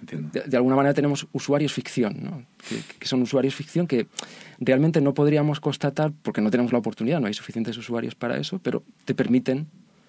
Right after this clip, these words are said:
Speaker 2: eh, pensar en casos de ayudar con tecnologías que antes no tenías.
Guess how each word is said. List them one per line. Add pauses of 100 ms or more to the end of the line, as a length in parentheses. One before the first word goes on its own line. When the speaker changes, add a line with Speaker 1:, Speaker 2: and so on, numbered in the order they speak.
(400)
Speaker 2:
eh,
pensar
en
casos
de (360)
ayudar
con
tecnologías
que
antes
no
tenías.